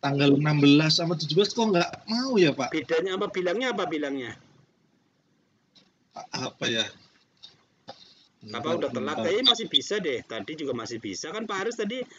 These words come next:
Speaker 2: masukin tanggal tujuh belas masuk ya?
Speaker 1: Ini belum tampil ya, Pak?
Speaker 2: Belum.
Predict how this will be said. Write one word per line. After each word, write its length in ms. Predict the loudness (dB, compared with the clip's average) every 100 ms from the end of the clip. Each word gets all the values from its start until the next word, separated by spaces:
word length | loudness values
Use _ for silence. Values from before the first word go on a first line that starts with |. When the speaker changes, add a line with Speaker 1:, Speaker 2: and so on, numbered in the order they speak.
| -20 _
Speaker 2:
masukin 300 | -6 -2 -2
tanggal 240 | -2 -2 -2
tujuh 260 | -4 -4
belas 320 | -4 -4 -2
masuk 320 | -4 -4 -6 -6
ya? 240 | -6 -8 -14 _ _ _ _ _ _ _ _ _ _ _ -20 _ -20 -20 _ -20 _ _ _ _ _ -20 _ _ _ _ _ _ _
Speaker 1:
Ini 160 | -2 2
belum 240 | 4 4
tampil 300 | 4 2 4
ya, 140 | 4 4
Pak? 340 | 0 -4 -8
Speaker 2:
Belum. 580 | 0 2 4 2 -2